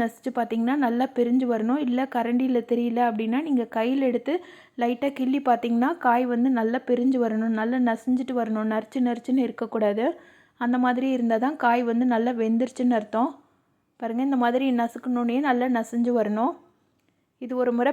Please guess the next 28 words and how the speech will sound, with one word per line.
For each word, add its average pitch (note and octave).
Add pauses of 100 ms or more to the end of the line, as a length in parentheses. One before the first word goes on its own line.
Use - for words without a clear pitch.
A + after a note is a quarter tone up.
பரட்டி B3
விட்டுட்டு A#3+ (140)
இது A#3+
கூட A#3 (200)
ஒரு A#3+ (100)
கைப்பிடி B3
அளவு A3 (180)
தேங்காய் C4
வந்து A3+
ரெடி A#3+
பண்ணி A#3+
வச்சிருக்கிறேன். A3
தேங்காவை B3
வந்து A#3+ (120)
துருவி B3+
வச்சிருக்கிறேன், A3 (500)
அதை A3+
சேர்த்துக்கலாம். A#3+ (840)
இந்த B3+
டைம்ல B3 (180)
எண்ணெய் C4+
வேணும்னா A#3+ (120)
நல்லெண்ணெய் B3+
கூட B3 (100)
சேர்த்துக்கோங்க, A#3+ (120)
ரொம்பவே A#3 (100)
அருமையா A#3+ (100)
இருக்கும். A#3